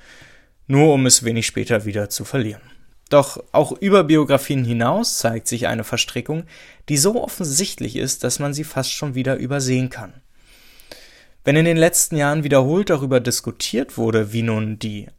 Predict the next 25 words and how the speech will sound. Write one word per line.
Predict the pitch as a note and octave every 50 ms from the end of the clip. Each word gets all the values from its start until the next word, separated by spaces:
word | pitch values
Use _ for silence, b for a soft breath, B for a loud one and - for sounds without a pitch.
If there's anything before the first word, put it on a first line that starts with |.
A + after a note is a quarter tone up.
| - -
Absicherung | - C#3+ D#3 D#3 - - D3 C#3 B2+ - C3+ A#2 A#2+ A2 G#2+
von | - - A#2 A2
Spielen | - - - - D#3 D#3+ F3 E3+ D#3+ D#3 D3+ - -
in | D#3 D3+ D#3+ E3
Deutschland | D3+ C#3+ C#3+ C#3 C3+ D3+ C#3 C3+
finanziert | - C3 B2 A#2 A2+ - - G3+ A3 A3 -
werden | A#2+ A2 G#2 G#2+ G#2
soll, | G#2 A2 A2 A#2 C3+ D#3+ D#3 - _ _ _ _ _ _ _ _ _ _ _ _ _ _ - - - -
dann | - E3 E3
stehen | D#3+ - - C#3+ D3 F3 F#3+ F#3
sich | F3+ F3+ F3+
hier | - E3+ E3 E3+ E3+ E3
Sport | D#3+ - - - - - C3 C3+ D3+ E3 E3 -
und | - D3 C#3 C#3+
Politik | - - C3+ C3 B2+ - - C3+ B2+ -
gegenüber, | C3 B2+ B2+ B2+ - C#3+ B2+ A2+ G#2+ A2 A#2 B B B B B B B B B B B B B B B B - _ _ _ -
um | D#3 D3+ D#3 E3 D#3
doch | D3+ D3+ D3+ - -
sehr | - - C3 C3 C3+ C3
voneinander | - - C#3 C3 C3 B2+ B2 A#2+ B2 B2 A#2+ - -
abhängig | A2+ - - - G#2+ G#2 G#2+ - -
zu | - -
sein. | A2 A2+ - - - - - - _ _ _ _ _ _ _ _ _ -
Die | - -
Politik, | - - A2 A2 G#2+ - - G3+ A3+ - - b